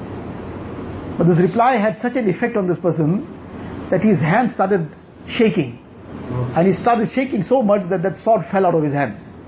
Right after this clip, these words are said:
Nabi Sallallahu Alaihi Wasallam picked up the sword. And Nabi Sallallahu Alaihi Wasallam picked the sword up and asked him, "Now who's gonna save you from me?" So now the tables have been turned.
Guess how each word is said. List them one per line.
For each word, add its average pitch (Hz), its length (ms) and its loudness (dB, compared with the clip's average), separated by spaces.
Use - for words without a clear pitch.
Nabi 254 240 6
Sallallahu - 20 -4
Alaihi 269 160 4
Wasallam 214 120 0
picked 220 140 -4
up 202 120 0
the 180 80 2
sword. 151 260 0
And 170 100 4
Nabi 294 160 6
Sallallahu - 60 -2
Alaihi 262 160 2
Wasallam 208 120 0
picked 233 140 -4
the 214 80 2
sword 233 240 4
up 233 80 2
and 208 80 0
asked 208 280 0
him, 220 160 -2
"Now 254 220 2
who's 320 180 4
gonna 254 240 2
save 254 180 4
you 220 320 6
from 180 180 2
me?" 185 260 2
So 151 80 2
now 151 140 4
the 160 100 2
tables 294 340 2
have 220 140 4
been 185 160 2
turned. 165 340 2